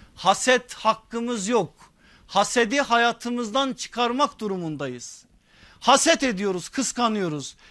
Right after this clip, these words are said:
Tedavi mi etmek istiyoruz? Haset ettiğimizin hasetine dua edeceğiz.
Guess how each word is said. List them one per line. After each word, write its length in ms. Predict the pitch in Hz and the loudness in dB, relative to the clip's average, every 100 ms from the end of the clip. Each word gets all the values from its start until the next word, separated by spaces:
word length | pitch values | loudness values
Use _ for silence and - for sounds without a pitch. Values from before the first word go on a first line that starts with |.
| - | -4
Tedavi 460 | 240 226 277 294 330 | 2 6 6 4 2
mi 100 | 277 | 0
etmek 320 | 247 240 214 | -2 -6 -6
istiyoruz? 600 | - 233 233 269 269 - _ - _ _ | -8 -6 -4 -4 -6 -12 _ -20 _ _
Haset 600 | - 190 - 233 220 214 | -2 -2 0 -4 -4 -6
ettiğimizin 920 | 185 _ 196 196 190 185 165 175 160 | -6 _ -8 -6 -6 -6 -8 -6 -8
hasetine 920 | 139 - 214 - 214 214 214 240 254 - _ - | -8 0 0 0 -4 -2 -4 -2 -2 -6 _ -6
dua 280 | 190 156 123 | -2 0 -2
edeceğiz. 760 | 117 - - - - - - | -8 -18 -20 -18 -18 -18 -20